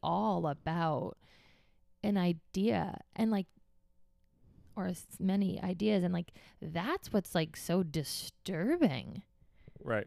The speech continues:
Speaker 1: Like, what the hell? When, normally when we watch things about the F B I, or at least for me, I feel like, "Oh, yeah, those are, like, the guys that are on our side." And then it's like, "Wait,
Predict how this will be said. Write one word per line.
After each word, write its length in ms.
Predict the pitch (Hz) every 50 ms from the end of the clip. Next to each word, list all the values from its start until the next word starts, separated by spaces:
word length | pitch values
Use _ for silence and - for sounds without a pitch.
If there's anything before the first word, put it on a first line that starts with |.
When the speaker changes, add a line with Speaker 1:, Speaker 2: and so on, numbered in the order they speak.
| _ - - -
Speaker 1:
Like, 180 | 196 185 - 160
what 200 | 165 208 285 - -
the 160 | 320 285 233
hell? 500 | 180 139 - - 202 233 277 262 220 190
When, 260 | 170 - 196 190 196 - - - - - - - -
normally 440 | 196 190 214 254 285 311 294 262 233
when 140 | 208 196 185
we 120 | 185 190 180
watch 440 | 170 170 170 190 196 - - - - - - - - - - -
things 300 | 214 202 202 202 196 185
about 260 | 185 185 180 175 -
the 120 | 190 196 180
F 160 | 185 - -
B 120 | 180 180
I, 240 | 180 185 190 180 175
or 60 | 175
at 100 | 170 160
least 180 | 180 175 - - -
for 120 | - 175
me, 220 | 175 190 202 208
I 100 | 180 175
feel 200 | 180 - 180 175
like, 220 | 175 175 175 - - - - - - -
"Oh, 80 | - 240
yeah, 360 | 247 269 294 277 208 185 170
those 220 | 156 180 185 196 208
are, 100 | 196 196
like, 200 | 190 185 170 165
the 80 | 180
guys 360 | 160 185 185 185 185 180 170
that 140 | 165 180 170
are 120 | 175 175 175
on 240 | 180 185 185 180
our 220 | 180 180 196 214 220
side." 480 | - - 165 156 151 147 147 147 147
And 200 | 151 147 151 151
then 80 | 151 151
it's 140 | 151 151 -
like, 140 | 165 147 -
"Wait, 460 | 151 151 165 160 151 139 - 78 -